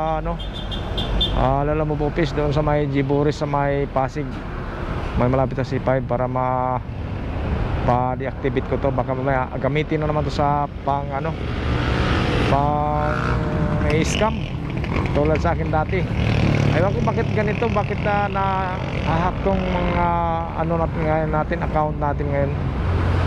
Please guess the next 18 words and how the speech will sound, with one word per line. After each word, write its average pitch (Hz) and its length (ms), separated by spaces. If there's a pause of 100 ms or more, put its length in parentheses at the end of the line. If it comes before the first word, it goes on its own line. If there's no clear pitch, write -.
(200)
Parang 139 240
wala 165 240
nang 165 160
kasiguraduhan 156 640
tong, 151 320
ah, 147 400
ano, 147 80
ng 147 240
Lalamove, 139 400
eh. 117 80 (680)
So 139 80
tara, 180 240
pupunta, 175 480
pupunta 180 640
ako 185 160
ngayon 185 160
doon 185 160
sa, 185 160